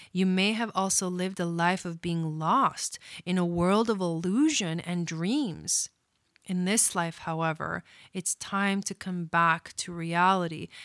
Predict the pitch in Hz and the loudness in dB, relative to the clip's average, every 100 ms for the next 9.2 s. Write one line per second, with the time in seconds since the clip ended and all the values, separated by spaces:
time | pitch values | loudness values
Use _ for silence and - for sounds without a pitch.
0 | - 175 185 - 190 - 175 175 190 175 | -10 -4 -2 -2 -2 -4 -2 0 -2 -4
1 | 175 170 170 160 - - 175 - - 170 | -4 -4 -4 -4 -4 4 4 4 -2 -12
2 | - 156 - - _ - 170 160 160 - | -8 -8 -8 -12 _ -12 -4 -4 -4 -8
3 | 165 147 156 156 147 - - _ _ _ | -12 -12 -8 -8 -8 -12 -20 _ _ _
4 | _ _ _ _ _ _ _ - _ 180 | _ _ _ _ _ _ _ -20 _ -6
5 | 175 - 190 170 190 190 180 175 165 170 | -6 -4 -6 0 4 4 2 -2 -2 0
6 | 170 180 - 180 170 165 165 165 208 240 | 0 -2 -2 -2 -2 -2 -2 0 -2 -2
7 | 160 - 175 _ - - - 175 170 165 | -4 -6 -12 _ -20 -20 -6 -2 -2 0
8 | - 170 170 175 165 165 156 170 185 190 | 0 2 0 -2 -4 -4 -4 0 2 2
9 | 170 | 0